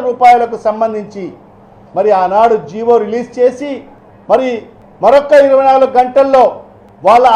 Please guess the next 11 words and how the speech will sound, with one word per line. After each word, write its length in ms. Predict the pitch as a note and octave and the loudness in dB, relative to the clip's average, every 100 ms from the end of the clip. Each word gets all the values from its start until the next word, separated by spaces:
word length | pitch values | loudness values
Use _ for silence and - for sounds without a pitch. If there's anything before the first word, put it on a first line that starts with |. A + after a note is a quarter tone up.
| A3+ | 0
అకౌంట్లలో 680 | - C#4 C#4+ C#4 C4+ C4 G#3 - - _ _ G3 | 2 2 2 2 2 2 0 -4 -18 _ _ -2
పద్దెనిమిది 580 | G#3 - C4 C4 C4 | -2 -4 -4 -4 -2
వందల 340 | B3 B3+ B3 B3+ B3+ B3 | -2 -2 0 2 2 2
పదమూడు 540 | A#3 A3+ G3+ A#3+ A#3 A3 | -2 -2 -8 -4 -2 2
వందల, 320 | A3 B3 C#4+ C#4 G#3 G#3 G#3+ | 0 2 0 0 -2 -10 -6
పద్దెనిమిది 480 | G3+ G3+ B3+ B3+ B3 | -6 -4 -8 -4 -4
వందల 260 | B3 B3 A#3+ A3 | -2 0 0 0
పదమూడు 340 | A3 A3 A#3 A3 | -2 -2 -2 -2
మంది 240 | C4 C#4+ A#3+ - - E3 | -2 -4 -8 -12 -6 -6
అకౌంట్లలో 600 | B3 C#4+ C#4+ C#4 C4 B3+ G3 - - _ _ _ - | 0 0 0 -2 2 2 0 -8 -20 _ _ _ 0
మరి 200 | G#3+ | 2